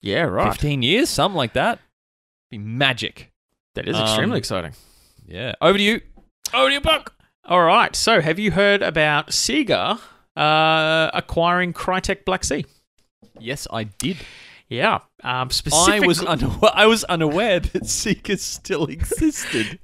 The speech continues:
Speaker 1: <laughs> As
Speaker 2: So
Speaker 1: was I. Um, <laughs> but even weirder, they've bought them in order to bolster their Total War dev team.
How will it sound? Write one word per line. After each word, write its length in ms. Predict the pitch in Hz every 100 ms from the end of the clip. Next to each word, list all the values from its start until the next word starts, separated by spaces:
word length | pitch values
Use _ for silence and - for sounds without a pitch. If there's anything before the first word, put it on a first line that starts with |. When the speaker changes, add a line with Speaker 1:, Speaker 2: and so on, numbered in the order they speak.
| -
Speaker 1:
<laughs> 180 | - 180
As 340 | 202 196 196 -
Speaker 2:
So 160 | 208
Speaker 1:
was 340 | 185 190 185 180
I. 460 | 262 339 143 110 131 - - -
Um, 560 | 180 185 190 190 190 190 -
<laughs> 200 | - 147
but 220 | - 208 -
even 400 | 220 185 175 160
weirder, 580 | 208 302 180 139 139 156
they've 340 | 175 165 147 - -
bought 300 | 185 - -
them 340 | 151 143 147 - _
in 200 | - 165
order 220 | 175 185
to 320 | 180 - 190 160
bolster 420 | 139 160 180 214
their 200 | 180 170
Total 500 | 156 - 170 170 175
War 360 | 160 135 180 202
dev 440 | 127 110 107 - -
team. 540 | - 113 95 90 95